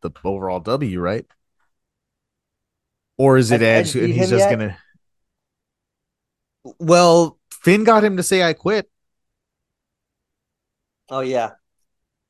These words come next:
Speaker 1: This is a real, this is a, a,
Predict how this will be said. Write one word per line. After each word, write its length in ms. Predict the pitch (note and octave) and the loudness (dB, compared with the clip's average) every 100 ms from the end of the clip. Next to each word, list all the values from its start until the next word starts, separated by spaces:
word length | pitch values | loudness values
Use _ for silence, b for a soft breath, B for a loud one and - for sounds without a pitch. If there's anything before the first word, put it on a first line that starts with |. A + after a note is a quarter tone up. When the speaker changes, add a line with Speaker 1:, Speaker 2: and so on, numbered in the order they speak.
| _ _ _ _ _ _ _ _ _ _ _ _ _ _ _ _ | _ _ _ _ _ _ _ _ _ _ _ _ _ _ _ _
Speaker 1:
This 180 | D#3+ A3+ | -4 -2
is 80 | A#3 | 0
a 60 | |
real, 200 | F3 F3+ | 2 0
this 220 | D#3+ G3 A3 | 0 -2 -4
is 140 | F#3 | -6
a, 140 | F3 D#3 | -6 -2
a, 340 | D#3+ C#3+ | -4 -4